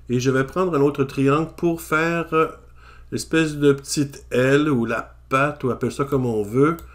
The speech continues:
de mon pingouin. Donc, je vais placer mon triangle à peu près ici.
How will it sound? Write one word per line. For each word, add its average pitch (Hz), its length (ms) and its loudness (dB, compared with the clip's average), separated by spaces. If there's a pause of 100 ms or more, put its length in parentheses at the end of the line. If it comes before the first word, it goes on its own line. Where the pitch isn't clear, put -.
(280)
de 135 500 4
mon 135 220 2
pingouin. 135 580 0 (160)
Donc, 123 220 -2
je 117 80 -8
vais 120 100 -2
placer 131 420 -6
mon 139 160 0
triangle 131 460 -2
à 120 100 -4
peu 117 160 -6
près 123 240 -6
ici. 160 440 -6